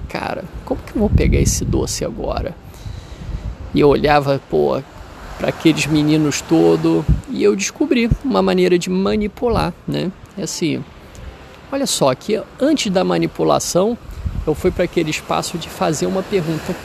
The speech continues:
"Como eu vou conseguir um saco de doce aqui?"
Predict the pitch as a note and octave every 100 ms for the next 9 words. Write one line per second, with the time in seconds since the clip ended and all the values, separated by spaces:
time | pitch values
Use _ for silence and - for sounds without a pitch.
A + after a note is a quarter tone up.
0 | - B3+ D4 D4 - F#3+ - G3+ - F3+
1 | E3 F#3+ F#3+ - F3 E3 E3+ D#3 E3 D3
2 | - - - - A2